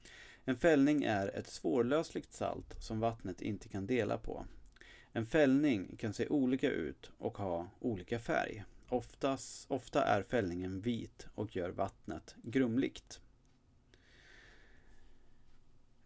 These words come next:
Eh, negativ jon, sulfat, reagens, bariumjoner, händelse, vit fällning. Negativ jon, karbonat,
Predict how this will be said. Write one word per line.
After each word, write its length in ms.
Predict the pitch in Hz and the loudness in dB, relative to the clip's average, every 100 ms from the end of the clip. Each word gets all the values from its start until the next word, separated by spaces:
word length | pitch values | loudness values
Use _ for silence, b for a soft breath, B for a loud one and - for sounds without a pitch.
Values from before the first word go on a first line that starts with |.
| - | -8
Eh, 360 | 110 98 92 87 - - - - | -4 -2 -2 -4 -8 -16 -18 -2
negativ 460 | 139 151 147 156 | 2 4 4 2
jon, 320 | 120 92 82 85 | 2 0 -2 -10
sulfat, 760 | - - 101 - 110 - - - - | -8 -6 -2 2 2 0 -10 -14 -4
reagens, 840 | 117 110 107 120 107 82 - - B B | -2 0 2 2 0 -4 -10 -10 B B
bariumjoner, 1000 | 117 131 120 101 104 120 117 92 85 - - | 0 4 4 4 2 2 0 -2 -6 -10 -18
händelse, 680 | - 131 120 104 120 - 101 - | -6 -2 0 0 -2 -2 -6 -8
vit 420 | - 95 113 113 | -12 -4 -4 -4
fällning. 520 | - 104 87 85 - 101 - - - b b b b b b | -4 -6 -4 -8 -12 -14 -20 -20 -20 b b b b b b
Negativ 500 | 107 135 131 135 123 | 4 6 6 4 4
jon, 380 | 127 127 156 160 - | 6 4 0 -6 -10
karbonat, 920 | - 113 95 92 90 117 - - - | 2 2 4 2 2 0 -4 -12 -20